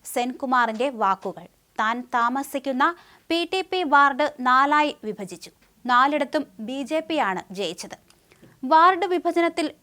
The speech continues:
ഇടതുപക്ഷത്തിന് വലിയ വിവരമില്ലായിരുന്നു എന്നാണ് ഇത് വ്യക്തമാക്കുന്നത് എന്നും സെൻകുമാർ പറഞ്ഞു.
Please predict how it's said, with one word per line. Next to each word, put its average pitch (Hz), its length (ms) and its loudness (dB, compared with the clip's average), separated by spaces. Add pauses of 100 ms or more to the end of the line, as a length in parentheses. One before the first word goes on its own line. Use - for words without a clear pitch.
(160)
ഇടതുപക്ഷത്തിന് 320 760 0
വലിയ 277 380 4
വിവരമില്ലായിരുന്നു 269 920 0 (100)
എന്നാണ് 233 420 0 (160)
ഇത് 226 140 0 (160)
വ്യക്തമാക്കുന്നത് 247 840 -2 (200)
എന്നും 247 180 -6 (140)
സെൻകുമാർ 226 600 -4
പറഞ്ഞു. 175 300 -6